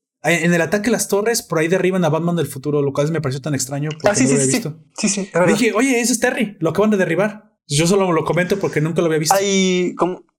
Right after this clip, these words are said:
Speaker 2: unos seis, siete personajes que tienen como pequeños flashbacks
Speaker 1: ¿Cameos?
Speaker 2: de esta ataque a las torres.
Speaker 1: Sí, son como cameos, ¿no? Que de repente, sí, dije, bueno, derribaron a Terry, bueno, duró como veinte,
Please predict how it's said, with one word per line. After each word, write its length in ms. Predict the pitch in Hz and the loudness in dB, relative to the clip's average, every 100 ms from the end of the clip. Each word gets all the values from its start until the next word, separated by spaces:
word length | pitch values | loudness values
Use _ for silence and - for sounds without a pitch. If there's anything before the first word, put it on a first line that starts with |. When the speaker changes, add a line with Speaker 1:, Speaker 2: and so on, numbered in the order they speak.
| _ | _
Speaker 2:
unos 200 | 170 170 | 0 2
seis, 140 | 202 196 | 2 0
siete 140 | 196 | -2
personajes 300 | 180 202 196 | -2 -2 -2
que 60 | 180 | -2
tienen 260 | 185 185 | 0 -2
como 560 | 170 170 165 160 156 - | -2 0 0 -2 -4 -10
pequeños 380 | - 170 170 170 | -6 -2 0 0
flashbacks 320 | 185 175 - | -2 0 2
Speaker 1:
¿Cameos? 240 | 139 190 202 | 2 2 2
Speaker 2:
de 60 | |
esta 260 | 170 - - | 0 -2 -12
ataque 240 | - 160 160 | -6 -2 0
a 20 | |
las 80 | 156 | 0
torres. 220 | 151 123 - - 175 | -2 -2 -12 -18 -10
Speaker 1:
Sí, 200 | - 196 | 0 0
son 120 | 208 | 2
como 200 | 214 208 | 2 0
cameos, 320 | 202 165 180 160 | 0 0 0 0
¿no? 120 | 175 | -2
Que 100 | 175 | 0
de 80 | 147 | -2
repente, 420 | 139 156 156 139 | -2 -6 -4 -2
sí, 160 | 208 | 0
dije, 220 | 196 196 185 | 0 0 0
bueno, 240 | 214 185 | 0 2
derribaron 380 | 156 143 156 170 | 0 2 0 0
a 80 | 139 | -2
Terry, 180 | 175 | -2
bueno, 260 | 185 156 - _ - 139 _ - | -4 -6 -10 _ -18 -18 _ -4
duró 220 | 143 147 | 0 0
como 280 | 165 135 123 | 0 -2 0
veinte, 640 | 151 147 147 131 117 | -2 0 0 0 -2